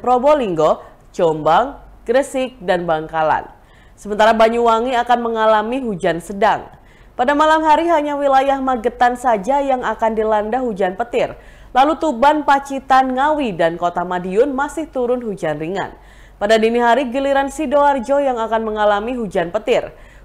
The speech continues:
Hujan ringan hanya melanda dua wilayah saja, yaitu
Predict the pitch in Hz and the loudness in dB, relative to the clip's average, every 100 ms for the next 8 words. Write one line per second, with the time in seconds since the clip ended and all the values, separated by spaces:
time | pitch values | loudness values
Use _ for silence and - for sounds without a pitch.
0 | - 254 330 320 330 320 339 302 294 294 | -8 2 4 4 0 -2 -2 -2 -2 0
1 | 285 277 294 262 285 262 254 247 240 233 | 2 2 2 0 0 2 2 2 4 2
2 | 240 240 170 202 254 262 233 240 | 0 -2 -2 0 2 2 0 -2